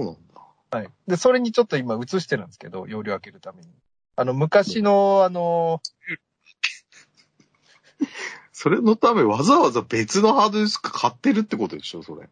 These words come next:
Speaker 2: そうです、そうです。や-、やっぱ残しとかないと。
Speaker 1: いやいやいや、それ絶対見ないよ。
Speaker 2: で、それちょっと見-、見たんですよ。<laughs> 映しながら。
Speaker 1: 三十、三十分番組とかね。
Speaker 2: あの、
Speaker 1: うん。
Speaker 2: 昔のあの、クイズタレント名鑑とか。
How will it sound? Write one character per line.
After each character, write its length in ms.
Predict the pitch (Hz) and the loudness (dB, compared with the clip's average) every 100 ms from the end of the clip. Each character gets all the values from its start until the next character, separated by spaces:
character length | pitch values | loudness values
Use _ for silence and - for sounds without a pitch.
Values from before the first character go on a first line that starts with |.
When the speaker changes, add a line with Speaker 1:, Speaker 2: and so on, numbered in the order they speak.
| _ | _
Speaker 2:
そ 80 | 156 | -8
う 40 | |
で 40 | 127 | -8
す、 80 | |
そ 60 | 120 | -12
う 20 | |
で 60 | 101 | -14
す。 120 | _ - | _ -20
や-、 240 | 82 127 - - | -18 -18 -18 -8
や 140 | 139 | -4
っ 20 | |
ぱ 100 | 127 | -4
残 240 | 120 135 147 | -4 -2 -2
し 60 | |
と 100 | - | -2
か 100 | 107 | -4
な 100 | 101 | -6
い 80 | 98 | -8
と。 260 | 101 95 - _ _ _ _ _ _ _ _ _ _ _ | -8 -8 -10 _ _ _ _ _ _ _ _ _ _ _
Speaker 1:
い 120 | 85 80 | -14 -12
や 220 | 69 53 | -12 -14
い 220 | - - | -16 -16
や 160 | - - | -14 -12
い 120 | - | -12
や、 140 | - - | -12 -10
そ 160 | - | -8
れ 40 | - | -8
絶 300 | - 110 - _ _ | -4 -6 -6 _ _
対 260 | - 185 220 | 0 2 4
見 200 | 196 226 | 6 6
な 140 | 175 | 4
い 120 | 95 | 2
よ。 220 | 76 - _ _ _ - 101 - | -6 -16 _ _ _ -14 -14 -8
Speaker 2:
で、 80 | 151 | 0
そ 100 | 220 | 0
れ 60 | |
ち 60 | 202 | 2
ょ 60 | |
っ 20 | 247 | 2
と 80 | |
見-、 180 | 160 202 - - | 2 0 -4 -4
見 180 | 180 | -4
た 160 | 214 196 | 2 2
ん 60 | 151 | 2
で 100 | 113 | -6
す 160 | - | -8
よ。 160 | 104 - _ _ _ _ - - | -14 -14 _ _ _ _ -20 -4
<laughs> 560 | 349 - - - _ - | -4 -4 -10 -20 _ -6
映 80 | 165 | -6
し 200 | - 151 | -4 0
な 140 | 135 | 2
が 80 | 117 | 2
ら。 80 | 117 | 0
Speaker 1:
三 100 | 113 | -4
十、 120 | 123 - _ | -8 -14 _
三 200 | - 120 | -14 -14
十 120 | - _ | -14 _
分 80 | 110 | -10
番 160 | 113 101 | -8 -8
組 240 | 80 73 | -10 -16
と 80 | - | -20
か 140 | - | -20
ね。 240 | 92 147 180 _ _ _ - | -16 -16 -16 _ _ _ -8
Speaker 2:
あ 120 | 117 | -6
の、 200 | 120 117 | -4 -4
Speaker 1:
う 40 | |
ん。 40 | 131 | -4
Speaker 2:
昔 380 | 156 156 - | 0 0 0
の 160 | 151 143 | 0 2
あ 20 | |
の、 300 | 131 131 131 - _ _ _ _ | 2 -2 -4 -6 _ _ _ _
ク 140 | - 160 | -6 -4
イ 20 | |
ズ 140 | 127 | -4
タ 140 | - 131 | -4 -4
レ 60 | |
ン 80 | 127 | -2
ト 100 | 127 | -2
名 160 | 123 117 | -2 -4
鑑 200 | 104 90 | -4 -12
と 80 | - | -18
か。 200 | - | -20